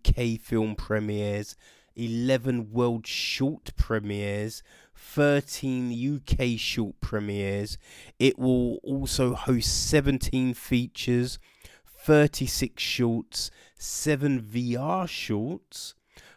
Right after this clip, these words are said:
alongside its regular classic cult events such as the forty-eight Hour Film Challenge and Sci-Fi Fido,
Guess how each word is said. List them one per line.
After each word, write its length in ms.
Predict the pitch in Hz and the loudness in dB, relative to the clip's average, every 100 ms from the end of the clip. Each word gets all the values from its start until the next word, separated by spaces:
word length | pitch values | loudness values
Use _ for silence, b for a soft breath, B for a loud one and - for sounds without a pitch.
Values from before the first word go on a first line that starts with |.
| _ | _
alongside 840 | 127 123 131 131 - 127 117 117 | 0 4 4 2 0 0 0 -4
its 320 | - - - 113 | -8 -14 -12 -12
regular 720 | 104 117 139 139 131 123 120 - | 0 2 2 4 4 4 2 -2
classic 720 | - - 131 135 - 127 - - b _ | -14 -10 -10 -8 -8 -8 -10 -18 b _
cult 320 | - - 151 - | 0 4 4 4
events 760 | 113 104 104 104 - - - B B B | 0 2 2 0 -6 -10 -10 B B B
such 500 | - - 143 - - | -8 0 0 0 0
as 300 | 117 110 110 - | 2 2 0 -8
the 100 | - | -6
forty-eight 920 | 104 - - 135 123 - 117 117 113 - | -6 -4 -2 -2 -2 -2 0 0 -2 -2
Hour 400 | 120 110 107 113 - | 0 2 2 -2 -6
Film 460 | - - 131 135 | -8 0 2 0
Challenge 760 | 117 - 107 101 101 104 117 - b b b _ - _ - - | -4 -4 -2 -2 -6 -8 -10 -16 b b b _ -20 _ -18 -4
and 140 | 120 | -4
Sci-Fi 760 | 110 - - 117 117 - 120 113 | -2 -4 -4 -2 -2 -4 -2 -2
Fido, 840 | 110 - 117 110 107 98 98 95 | -2 -6 -4 -2 -2 -4 -4 -6